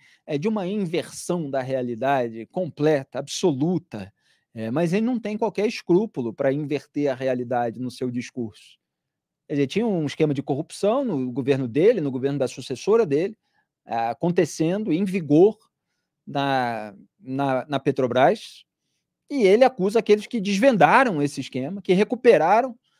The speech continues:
quinze bilhões de reais de dinheiro, é, surrupiado, é, de ter desmontado a Petrobras. No fundo,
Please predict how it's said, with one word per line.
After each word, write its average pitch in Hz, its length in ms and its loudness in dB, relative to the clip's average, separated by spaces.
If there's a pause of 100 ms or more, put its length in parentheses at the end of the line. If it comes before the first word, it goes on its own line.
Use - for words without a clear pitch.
(300)
quinze 269 260 2
bilhões 220 520 4
de 202 80 -4
reais 170 640 0 (280)
de 156 140 -4
dinheiro, 165 680 0 (680)
é, 120 400 -4
surrupiado, 196 960 2 (1300)
é, 208 360 -2
de 196 260 0
ter 220 240 8
desmontado 196 1040 0
a 139 100 0
Petrobras. 123 840 -6 (560)
No 320 120 -2
fundo, 202 540 -2